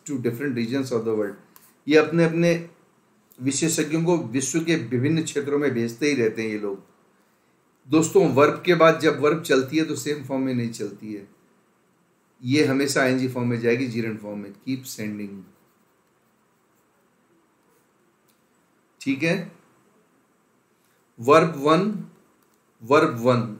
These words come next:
Same form में एक के बाद एक कभी नहीं आएगी। ज़्यादा English नहीं आती है तो इतना बोल दीजिए कि ये गलत है। नीचे देख लीजिए, I want learn, I want learn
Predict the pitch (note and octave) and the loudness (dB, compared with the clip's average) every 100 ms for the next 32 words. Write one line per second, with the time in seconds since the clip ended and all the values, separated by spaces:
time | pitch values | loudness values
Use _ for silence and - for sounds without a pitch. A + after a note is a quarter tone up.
0 | - - E3 F3 E3 D#3+ D#3+ D#3 E3 D#3 | -10 -4 0 0 0 0 2 0 0 0
1 | D#3 D#3 D3+ C#3 D#3+ E3 D#3 D#3+ E3 B2+ | 2 0 0 0 2 4 4 2 0 2
2 | C3 D3+ C#3+ D3 - C#3+ C#3+ C3+ D3 C#3+ | 4 4 2 -2 -6 -6 -4 -4 -6 -10
3 | B2+ C3+ C3 A#2+ A#2+ C3 B2 D3 E3+ E3+ | -10 -6 -4 -4 -4 -6 -4 -4 -6 -8
4 | _ _ _ _ _ _ _ _ _ _ | _ _ _ _ _ _ _ _ _ _
5 | _ _ - D3+ C#3+ B2 B2 A#2+ - - | _ _ 0 2 4 4 4 2 -2 -10
6 | - - C3 C3+ D3+ D3 D3+ D3+ D#3+ E3+ | -12 -14 -6 -4 0 0 0 0 0 0
7 | E3+ E3+ B2 C3+ B2+ C#3 D#3+ C#3+ C#3 C#3 | -2 -2 0 2 2 0 0 0 0 0
8 | D#3+ F3 - _ _ _ _ _ _ _ | 0 -4 -10 _ _ _ _ _ _ _
9 | _ _ _ _ _ _ _ _ _ _ | _ _ _ _ _ _ _ _ _ _
10 | _ _ _ _ _ _ _ _ _ _ | _ _ _ _ _ _ _ _ _ _
11 | _ _ _ _ C3 C3 C3 D3 C3+ C3+ | _ _ _ _ -2 0 2 0 0 0
12 | C#3+ | 0